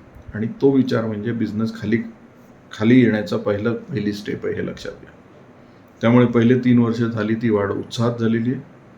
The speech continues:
किंवा तुम्ही त्या स्टेजमध्ये आहात आणि त्या पैसे पलीकडे गेलेला असाल, तर समजून घ्या तुम्ही सिस्टम बेस्ड बिझनेस अजून उभा केलेला नाही आहे.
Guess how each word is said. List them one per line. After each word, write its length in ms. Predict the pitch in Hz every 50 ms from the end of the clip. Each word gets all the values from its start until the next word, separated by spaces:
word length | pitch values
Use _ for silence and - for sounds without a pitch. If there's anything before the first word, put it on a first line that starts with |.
| - - _ - - -
किंवा 200 | - 113 113 -
तुम्ही 160 | 104 104 104 98
त्या 120 | 104 101 95
स्टेजमध्ये 480 | - - 104 101 110 123 123 120 120
आहात 160 | 117 117 123 - - - - - - - - - - - - - - - - - -
आणि 220 | - 113 135 165
त्या 240 | 180 185 - 127 123
पैसे 380 | 123 135 135 135 127 127 - -
पलीकडे 480 | - - - 120 117 120 123 120 123
गेलेला 360 | 117 113 113 110 113 110 110
असाल, 220 | 104 101 - 113 107 117
तर 60 | 123
समजून 340 | 113 - 113 113 117 131 135
घ्या 100 | 120 107
तुम्ही 220 | 95 - 101 110
सिस्टम 340 | 110 - 107 101 - 135 127
बेस्ड 200 | 120 113 104 -
बिझनेस 340 | - 104 98 95 98 98 92
अजून 260 | 90 90 90 104 110
उभा 160 | 104 90 87
केलेला 320 | 82 - - - - - -
नाही 120 | - -
आहे. 240 | - - - -